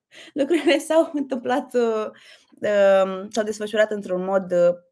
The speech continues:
pozitiv. Să vedem ce mai ziceți aici, în comentarii. Uh, greu cu nu mai cumpăr cărți,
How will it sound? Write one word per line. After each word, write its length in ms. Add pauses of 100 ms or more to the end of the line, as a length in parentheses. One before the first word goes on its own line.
pozitiv. 1080 (640)
Să 340
vedem 280
ce 160
mai 260
ziceți 840
aici, 760
în 180
comentarii. 1000 (1600)
Uh, 400 (100)
greu 300
cu 380
nu 160
mai 160
cumpăr 340
cărți, 580